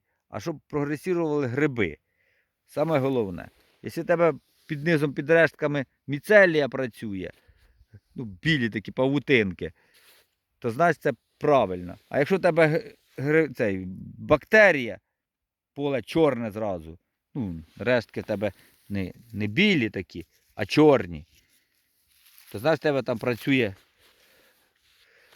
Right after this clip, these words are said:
бактеріа-, бак-, ну, бактеріальний тип.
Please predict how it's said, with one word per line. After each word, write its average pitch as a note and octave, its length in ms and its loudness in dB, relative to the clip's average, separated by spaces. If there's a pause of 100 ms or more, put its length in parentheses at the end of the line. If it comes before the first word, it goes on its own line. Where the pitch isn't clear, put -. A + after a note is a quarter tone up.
(120)
бактеріа-, A#2+ 600 2
бак-, A#2+ 360 -8
ну, G2 380 -6 (400)
бактеріальний A2+ 800 -2
тип. F2 300 -8